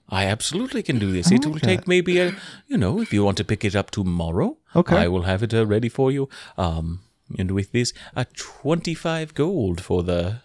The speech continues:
Speaker 1: uh, for the ruby and the metalwork.
Speaker 2: Let me ask you this. Is there, uh, any sort of ruby similar to this one that maybe has some sort of special added, um, characteristics that make it particularly useful, maybe out in the woods?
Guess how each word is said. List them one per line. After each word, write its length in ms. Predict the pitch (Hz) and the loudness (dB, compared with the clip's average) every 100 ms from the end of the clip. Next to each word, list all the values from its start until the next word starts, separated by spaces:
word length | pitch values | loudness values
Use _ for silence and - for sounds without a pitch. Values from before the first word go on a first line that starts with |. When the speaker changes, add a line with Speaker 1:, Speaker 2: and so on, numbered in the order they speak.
| - | -10
Speaker 1:
uh, 360 | 98 87 85 87 | -4 -2 -2 -6
for 140 | - 101 | -4 -2
the 100 | 104 | 0
ruby 280 | 113 110 107 | 0 0 -2
and 200 | 113 101 | -2 -4
the 200 | 95 101 | -2 -2
metalwork. 540 | 92 90 87 - - _ - _ - | 0 -2 -2 -6 -10 _ -20 _ -2
Speaker 2:
Let 140 | 185 | 0
me 160 | 202 196 | 2 2
ask 380 | 165 160 - | 0 -2 -6
you 120 | 143 127 | -4 -2
this. 260 | 139 117 160 | -2 -4 -2
Is 220 | 160 143 | -2 2
there, 420 | 160 156 151 - - - | 4 4 2 -2 -10 -14
uh, 100 | 143 - | -16 -8
any 200 | 175 160 | 0 2
sort 300 | 160 - 160 | 2 0 0
of 180 | 147 135 | 0 0
ruby 420 | 147 147 151 151 | 0 2 0 -2
similar 380 | 147 - 147 139 | -2 0 2 0
to 140 | 127 131 | -2 -2
this 240 | 131 - | -2 -2
one 140 | 143 131 | -2 0
that 140 | 131 | 0
maybe 260 | 131 131 117 | 0 2 2
has 200 | 123 - | 2 0
some 200 | 120 117 | -4 -2
sort 180 | 131 | -2
of 80 | 104 | -4
special 560 | - - 113 120 107 104 _ - _ _ - | -2 -2 0 0 -2 -4 _ -20 _ _ -2
added, 500 | 135 117 113 113 - - - | 4 6 6 4 -4 -16 0
um, 640 | 131 107 107 110 107 107 _ _ _ _ _ _ - _ _ _ _ _ _ _ - | 2 4 4 2 2 -2 _ _ _ _ _ _ -20 _ _ _ _ _ _ _ -6
characteristics 880 | 160 151 - 131 131 - - - - | -2 -2 0 2 2 0 -10 -10 -2
that 160 | 120 | 0
make 260 | 131 120 - | 4 2 2
it 300 | 117 - - _ - _ - | -4 -4 -20 _ -20 _ 0
particularly 400 | 165 175 170 151 | 0 2 2 4
useful, 440 | 147 156 - 185 180 | 6 4 4 4 8
maybe 400 | 147 156 151 - | 8 8 4 6
out 180 | 143 156 | 4 4
in 100 | 139 | 2
the 80 | |
woods? 600 | 127 139 170 196 - - | 4 4 4 2 -4 -14